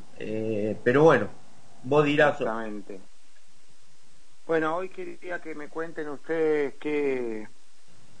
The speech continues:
Speaker 2: si tienen alguna anécdota con Diego, o alguna frase que les haya marcado, alguna reflexión, algo que quieran contar acerca de Diego, anécdota o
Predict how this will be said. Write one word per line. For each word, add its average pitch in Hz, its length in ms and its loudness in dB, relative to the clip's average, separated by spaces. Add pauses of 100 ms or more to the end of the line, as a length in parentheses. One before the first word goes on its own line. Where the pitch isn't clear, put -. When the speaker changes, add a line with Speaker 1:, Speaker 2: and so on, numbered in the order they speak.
(540)
Speaker 2:
si 120 80 -2
tienen 123 240 8
alguna 131 380 10
anécdota 139 600 6
con 120 160 -2
Diego, 151 840 4 (120)
o 104 180 -2
alguna 110 580 0
frase 131 460 4
que 113 100 4
les 110 220 4
haya 113 320 4
marcado, 143 960 8 (300)
alguna 110 420 -2
reflexión, 117 960 4 (760)
algo 123 300 8
que 120 120 4
quieran 123 280 6
contar 123 380 6
acerca 120 380 2
de 123 80 4
Diego, 107 400 4 (340)
anécdota 120 880 8
o 95 420 -2